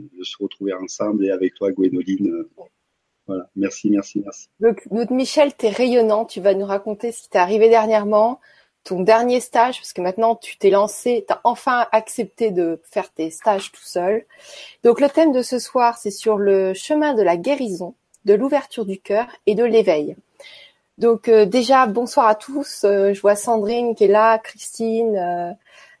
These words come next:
Speaker 2: euh, il y a Léonie, il y a Luce, Pam, Marie, Anne, Marielle, Gisèle, Luc, Luce, Nicole, Jannick. Donc, euh,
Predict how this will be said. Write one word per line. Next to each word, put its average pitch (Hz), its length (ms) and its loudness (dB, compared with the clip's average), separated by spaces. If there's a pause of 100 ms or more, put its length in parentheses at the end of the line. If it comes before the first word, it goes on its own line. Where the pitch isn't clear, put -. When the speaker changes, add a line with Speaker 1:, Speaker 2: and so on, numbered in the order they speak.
(140)
Speaker 2:
euh, 190 160 2
il 180 40 0
y 185 60 6
a 190 60 6
Léonie, 233 640 2
il 214 60 0
y 180 40 4
a 165 60 2
Luce, 247 800 -6
Pam, 226 420 2
Marie, 233 640 -2
Anne, 226 480 0
Marielle, 214 580 2 (140)
Gisèle, 208 580 0
Luc, 240 240 -4 (640)
Luce, 233 580 -4
Nicole, 220 560 2 (100)
Jannick. 214 600 0 (340)
Donc, 226 240 4
euh, 196 320 6